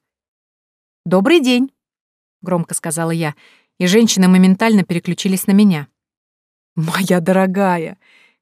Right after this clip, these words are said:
Кэти сжала меня в своих медвежьих объятиях. «Может, ты скажешь этой невыносимой Розе, что она похожа на старую брюзгу?» «Не вмешивай девочку в свои интриги, Кэти!» — рявкнула на нее Розмари и мило улыбнулась мне.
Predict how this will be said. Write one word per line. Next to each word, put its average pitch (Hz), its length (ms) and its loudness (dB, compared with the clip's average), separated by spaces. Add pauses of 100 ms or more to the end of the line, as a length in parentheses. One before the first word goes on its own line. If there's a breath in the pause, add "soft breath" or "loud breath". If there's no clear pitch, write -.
(100)
Кэти 170 280 -6
сжала 165 320 -2
меня 160 240 -4
в - 80 -10
своих 165 340 -4
медвежьих 165 580 -4
объятиях. 170 600 -6 (600)
«Может, 170 300 -2
ты 202 100 -4
скажешь 202 460 -2
этой 185 180 -2
невыносимой 190 680 4
Розе, 185 260 2
что - 180 -4
она 190 140 2
похожа 202 400 0
на 185 120 2
старую 196 360 2
брюзгу?» 185 540 2 (800)
«Не 247 180 2
вмешивай 247 540 2
девочку 277 480 0
в - 60 -6
свои 254 360 2
интриги, 220 400 2
Кэти!» — - 580 -2 (680)
рявкнула 180 480 -2
на 175 140 2
нее 170 200 0
Розмари 175 460 0 (280 soft breath)
и 185 100 2
мило 208 260 6
улыбнулась 170 600 0
мне. 160 260 -2